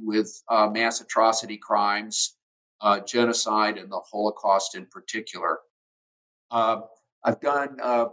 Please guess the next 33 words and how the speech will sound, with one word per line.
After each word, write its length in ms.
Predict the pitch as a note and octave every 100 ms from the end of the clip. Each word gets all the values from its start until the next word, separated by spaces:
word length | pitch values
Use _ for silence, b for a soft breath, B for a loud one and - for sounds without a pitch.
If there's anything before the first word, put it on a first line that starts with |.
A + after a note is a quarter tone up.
| -
book 240 | D3 D3
more 180 | C3+ B2+
recently 800 | B2+ D#3+ E3+ - A2 A2 A#2+ B2
than 440 | A#2 A2+ A2 A2
The 100 | G#2+ -
Failures 540 | B2+ A2+ A2+ A2 A2 A#2
of 160 | G#2 -
Ethics, 440 | A#2+ A#2 G#2+ -
actually, 520 | A2 G#2+ - G#2 A2+ A#2+
which 240 | A2 A2+
I 100 | G#2+
call, 560 | - A#2+ A2+ A2 A2+ -
uh, 220 | G#2+ G#2
Sources 560 | - A#2 A#2+ A#2+ G#2 G2+
of 80 | -
Holocaust 640 | A#2 A#2+ A#2 - G#2 G#2 - -
Insight. 640 | C#3+ - - F#2 G2 A#2 _ _ b _ -
It's 220 | C3 C3
a 60 |
kind 360 | A#2 C3+ C#3 B2+
of 220 | A#2 A2
retrospective 1080 | B2 C#3+ - A#2 - A2+ A#2 - A#2 A2+ A2
that, 300 | A2 G#2+ - _ _ _ _ -
uh, 280 | A2+ A2 A2
looks 360 | A#2+ D3 -
back 400 | - B2 B2 B2 - A#2
on 380 | A#2 A#2 A#2 A2+ _ _ _ _ _
the 60 | _ -
various 720 | C3+ C#3+ C#3 A#2+ - - - _ -
people 640 | - E3 - B2+ B2+ B2+
who 260 | B2+ B2 A#2
have 320 | A#2 A#2 G#2+
especially, 880 | A2 - A#2 A#2 - A2 A2 G#2 G#2